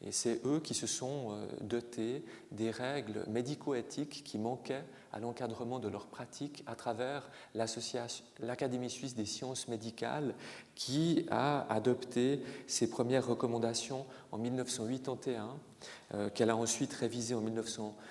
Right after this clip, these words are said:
huitante-cinq, puis en mille neuf cent quatre-vingt-deux, pour finalement les retirer en mille neuf cent quatre-vingt-deux, lorsque ces directives de l'Académie suisse des sciences médicales, qui ne sont, qui ne sont pas du droit,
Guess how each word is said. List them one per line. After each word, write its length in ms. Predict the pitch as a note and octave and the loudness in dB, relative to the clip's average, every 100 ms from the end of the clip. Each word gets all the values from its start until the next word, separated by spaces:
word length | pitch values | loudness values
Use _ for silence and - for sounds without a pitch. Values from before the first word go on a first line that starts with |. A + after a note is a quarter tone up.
| - - - - | -16 -18 -10 -2
huitante-cinq, 1000 | G#2 G#2+ A#2+ B2 C3+ C3 - A#2+ B2 B2 B2 | 2 2 2 2 0 2 2 2 2 -2 -2
puis 80 | |
en 40 | A2 | -2
mille 140 | A#2+ | 0
neuf 140 | B2 A#2+ | 0 -2
cent 280 | - G#2+ - - | -4 -4 -8 -8
quatre-vingt-deux, 600 | A2+ C3+ C3 B2 D3+ - - - | -4 -2 0 -2 -4 -8 -16 -14
pour 120 | A#2+ | -10
finalement 340 | - B2+ C3+ D#3+ | -6 -4 -2 0
les 160 | A2 | 2
retirer 540 | G2+ D#3 D#3 D3+ C#3+ D3 | 2 0 0 -2 -2 -2
en 80 | |
mille 140 | A#2 B2 | -2 -2
neuf 120 | B2 | -2
cent 260 | - D3+ D3 - - A#2 | -4 -4 -6 -12 -8 -2
quatre-vingt-deux, 640 | C#3+ C#3 C3 A2 A#2+ C3+ - - - - | 0 0 -2 -2 0 -2 -4 -16 -12 -4
lorsque 340 | A#2+ - C#3 | -2 0 2
ces 160 | B2+ A2 | 2 2
directives 800 | A#2 D#3 D3 - - F3+ A2+ - | 0 2 0 -2 -4 -2 -2 -4
de 120 | B2 A2 | -4 0
l'Académie 540 | A2 A2+ A2+ A2 A#2 | 0 0 0 0 -2
suisse 240 | - B2 | -4 -4
des 80 | G#2 | -2
sciences 320 | G2+ - - | -2 -4 -6
médicales, 520 | A2+ G#2+ - E3 D3 A#2 - - | -6 -6 -6 -6 -6 -6 -10 -4
qui 140 | B2+ | 0
ne 40 | |
sont, 300 | A2 - A2 G#2 - - | 2 2 2 0 -8 -10
qui 120 | - | -4
ne 40 | A2 | -2
sont 200 | - A2+ | -2 -2
pas 160 | C#3 | -2
du 160 | A#2+ A#2 | -2 -2
droit, 340 | A#2+ C#3 G3 | 0 0 0